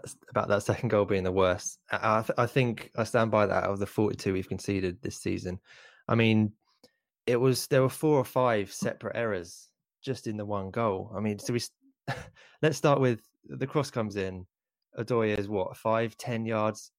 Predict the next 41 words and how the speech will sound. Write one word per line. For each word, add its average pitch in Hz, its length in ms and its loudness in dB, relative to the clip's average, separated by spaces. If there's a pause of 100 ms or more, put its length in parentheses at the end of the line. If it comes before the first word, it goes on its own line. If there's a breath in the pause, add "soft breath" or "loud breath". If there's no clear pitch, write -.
off 110 140 -6
his 107 140 -10
man 104 240 -2
with 104 140 -6
no 123 240 0
attempt 107 360 -4
to - 60 -16
block - 180 -8
the - 80 -10
cross 101 260 -4
whatsoever. 92 640 -6 (220 soft breath)
By 117 80 2
the 110 60 4
way, 104 80 4
both 110 320 2
goals 98 260 0
come 98 240 -4
from 92 140 -10
that - 160 -8
side 90 180 -4
of 80 60 -14
the 85 80 -10
pitch. - 400 -8 (760)
Uh, 110 420 2
Mawson, 131 800 0 (240)
for 131 100 -10
some 127 200 0
reason, 113 220 0
is 104 100 -4
marking 104 640 -2 (220)
air 95 400 0 (340)
on 110 120 -2
the 101 60 0
box. 95 340 0
He, 113 200 -4
he 120 120 -4
pushes 113 400 -4
up 107 220 0
towards 104 300 -4
the 101 80 -6
cross. 95 420 -2